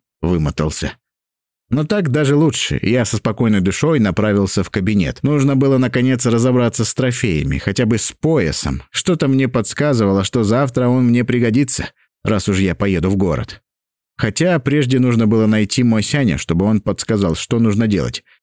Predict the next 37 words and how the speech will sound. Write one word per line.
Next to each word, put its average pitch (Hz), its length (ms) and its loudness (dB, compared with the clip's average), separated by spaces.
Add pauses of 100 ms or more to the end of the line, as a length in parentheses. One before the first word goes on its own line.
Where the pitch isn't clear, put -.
Ведь 127 220 -2
мне 135 160 0
хотелось 123 420 0
не 127 100 2
только 143 340 0
настроить 110 520 -2
пояс 98 300 -2
на 98 80 2
себя, 92 460 -2 (480)
но 165 120 0
и 175 40 0
посмотреть, 151 640 -2
что 160 300 -2
там 117 200 0
есть, 127 440 0
что - 280 -4
именно 147 340 2
хранил 120 360 2
в - 120 -10
поясе 135 380 0
напавший 110 500 0
на 101 120 2
нас 101 200 0
чёрный 92 360 0
колдун. 92 480 0 (440)
А 101 120 -4
как 113 180 -2
это 107 160 0
сделать, 104 460 0
я 95 120 0
не 98 140 4
знал. 95 340 0 (560)
Но 151 140 0
Мосяня 165 440 2
я 110 140 2
не 113 100 2
нашёл. 110 460 -2